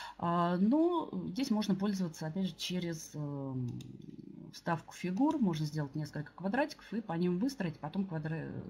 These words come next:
точки, да, потом квадратики удалить. М, делается этот слайд, э, не скажу, что очень прям быстро, да, э, если делаем первый раз, анимации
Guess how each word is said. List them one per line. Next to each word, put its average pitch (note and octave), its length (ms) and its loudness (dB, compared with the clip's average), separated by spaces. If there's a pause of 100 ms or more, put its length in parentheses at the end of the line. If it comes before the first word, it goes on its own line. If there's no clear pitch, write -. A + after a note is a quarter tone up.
(140)
точки, C4 420 0 (500)
да, G3 120 2
потом G3 260 0
квадратики F3+ 560 0
удалить. E3 500 2 (760)
М, D3+ 440 4 (240)
делается B3 600 8
этот A3 260 4
слайд, G#3 400 6
э, E3+ 440 0
не A#3+ 160 12
скажу, B3+ 380 6
что G#3+ 260 2 (100)
очень G3 480 8
прям F#3 280 6
быстро, G3+ 680 6 (200)
да, B3 280 0
э, C#3+ 360 -4 (380)
если G3+ 320 4
делаем G3 340 8
первый G3+ 280 6
раз, C#4+ 240 6
анимации E3+ 880 4